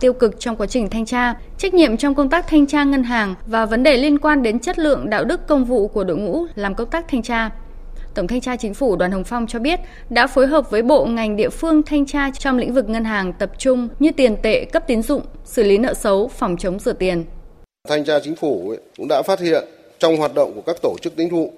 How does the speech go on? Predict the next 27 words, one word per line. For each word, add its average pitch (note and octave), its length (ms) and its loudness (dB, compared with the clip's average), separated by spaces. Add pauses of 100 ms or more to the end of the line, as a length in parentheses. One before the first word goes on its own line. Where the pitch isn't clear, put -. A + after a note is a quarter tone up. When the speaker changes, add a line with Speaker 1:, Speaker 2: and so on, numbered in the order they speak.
(100)
Speaker 2:
có A#2+ 80 -4
nhiều D3 240 0
sai C#3+ 160 -4
sót, G3+ 300 0
vi D#3+ 100 -8
phạm D3+ 260 -2 (260)
và A2 100 -4
kiến D#3+ 300 -6
nghị F#3+ 200 -4 (140)
chấn F#3 220 -6
chỉnh A#2 240 -2
công C3+ 120 -6
tác - 180 -2
quản G2 180 -4
lý, C#3+ 260 -6 (200)
xử G#2+ 160 -10
lý A2 80 -4
nghiêm D#3+ 360 2
các E3 160 -4 (100)
hành B2+ 160 -2
vi D3 120 -6
vi D3 140 -8
phạm, C3+ 240 -2 (320)
góp D#3+ 200 0
phần A#2+ 280 -2
giữ C3 100 -12
gương D#3 340 -8